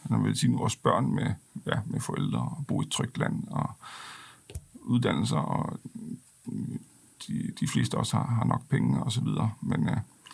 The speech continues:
det er en anden ting, som vores gode ven Paul Tripp, han blev ved med at sige det.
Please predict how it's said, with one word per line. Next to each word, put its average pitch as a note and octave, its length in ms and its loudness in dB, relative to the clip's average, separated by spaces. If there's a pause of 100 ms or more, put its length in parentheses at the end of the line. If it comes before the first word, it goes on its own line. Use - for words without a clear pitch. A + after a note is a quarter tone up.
(200)
det - 60 -10
er B2 40 4
en B2 80 8
anden B2 160 6
ting, B2 180 6
som D3 140 2
vores A#2 120 0
gode A#2+ 240 0
ven G#2+ 240 4 (160)
Paul - 160 2
Tripp, - 380 0
han - 340 0
blev - 140 0
ved - 80 2
med - 100 2
at - 60 0
sige - 200 0
det. - 200 -2